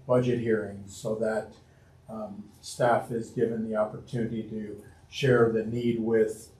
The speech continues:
council members as well as with the public. It's the first time that, uh, the public, uh, gets to hear what's in the proposed budget.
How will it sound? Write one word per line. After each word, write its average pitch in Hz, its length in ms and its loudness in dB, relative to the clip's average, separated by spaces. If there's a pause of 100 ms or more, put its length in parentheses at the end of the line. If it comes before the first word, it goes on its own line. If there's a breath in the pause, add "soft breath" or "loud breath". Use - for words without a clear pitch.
council 127 340 0
members 123 680 2 (480 soft breath)
as 135 200 6
well 131 300 8
as 120 220 0
with 123 280 0
the 113 60 -2
public. 110 540 2
It's 113 160 -8
the - 160 -20
first - 260 -8
time 117 280 -2
that, 110 280 -4 (500 soft breath)
uh, 110 320 -8 (160)
the 113 80 -12 (100)
public, 117 420 -2
uh, 113 240 2 (120)
gets 120 220 -2
to 131 120 -8
hear 117 200 2
what's 113 360 -2
in 110 220 -4
the 110 200 -6 (120)
proposed 113 540 -2
budget. 120 460 -2